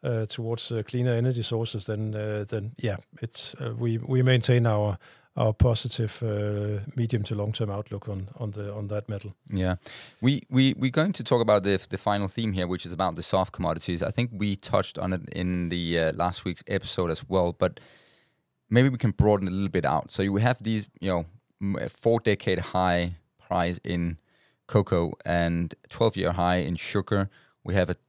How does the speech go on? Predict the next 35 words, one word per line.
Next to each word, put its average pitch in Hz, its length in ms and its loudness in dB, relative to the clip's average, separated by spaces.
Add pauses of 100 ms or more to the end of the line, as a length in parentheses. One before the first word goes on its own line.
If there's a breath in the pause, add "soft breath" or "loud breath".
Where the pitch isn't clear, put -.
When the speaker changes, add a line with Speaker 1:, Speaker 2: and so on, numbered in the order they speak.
(140)
Speaker 2:
twenty-four-year 101 640 2
low 92 300 6
in 87 120 0
coffee. 82 400 -2
So 92 300 4 (500 soft breath)
I 107 80 0
think 110 160 2
the 104 140 0
only 131 300 4
red 95 260 4
thread 101 280 0
here 104 460 0
is, 90 400 0 (960)
uh, 95 220 2 (100)
extreme 131 580 0
prices 104 560 0 (160)
in, 98 400 2 (180)
in 92 340 0 (640)
both 98 240 4
up 101 180 6
or, 95 140 4
and, 90 240 2
and 90 240 0
down 90 320 4
in 92 120 0
the 87 80 2
range. 90 380 2 (380 loud breath)
And, 110 180 4 (100)
and 113 120 4
just 113 280 0
the 110 100 2
weather 110 320 4
patterns 90 480 0
are - 80 -6
just, - 340 -4